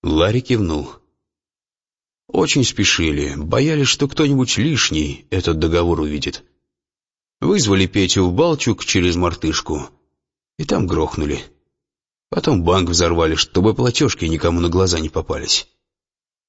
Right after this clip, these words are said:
"Кто это раскрутил?" "Платон. Мы потом с Фрэнком встречались.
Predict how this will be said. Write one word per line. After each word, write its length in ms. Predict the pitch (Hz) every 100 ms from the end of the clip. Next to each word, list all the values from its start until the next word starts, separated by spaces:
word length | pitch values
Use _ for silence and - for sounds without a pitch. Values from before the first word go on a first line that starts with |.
| _ _ _ -
"Кто 260 | - 135
это 160 | 123 104
раскрутил?" 500 | 92 - - 85 85 - _ _ _ _ _ _ _ _ _
"Платон. 640 | - 104 202 160 90 73 - - _ _
Мы 180 | 147 175
потом 300 | 170 160 170 151
с 80 |
Фрэнком 420 | - 175 151 90 87
встречались. 720 | - 135 - 180 90 -